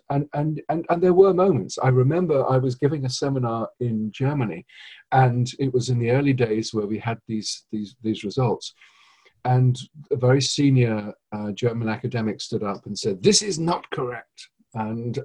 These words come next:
uh, uh, and that evening, I, I remember thinking, "Oh my God, have I, have I made a mistake? Have, could I have done something wrong?" And I remember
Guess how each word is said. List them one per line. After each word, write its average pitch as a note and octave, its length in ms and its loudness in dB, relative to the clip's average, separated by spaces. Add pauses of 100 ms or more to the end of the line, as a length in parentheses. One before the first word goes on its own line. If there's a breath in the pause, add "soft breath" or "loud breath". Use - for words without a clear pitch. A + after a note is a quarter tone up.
uh, A#2 340 2 (480 loud breath)
uh, B2+ 200 4
and C3+ 220 6
that D3+ 200 4
evening, B2 460 2
I, A#2+ 320 0
I B2 140 0
remember A#2 500 -2
thinking, A#2+ 380 -4
"Oh B2+ 100 6
my A#2 180 2
God, G#2+ 260 -10
have B2 280 -2
I, A#2+ 120 0 (120)
have C#3+ 260 -2
I C3+ 140 6
made A2+ 180 2
a G#2 60 -2
mistake? G2 480 -6
Have, B2+ 180 -8
could D3 180 -12
I C3 160 -4
have B2 140 -6 (460)
done D3 220 2
something B2 440 -4
wrong?" F2+ 300 -8 (320 loud breath)
And B2+ 120 0
I B2 40 4
remember C3 460 6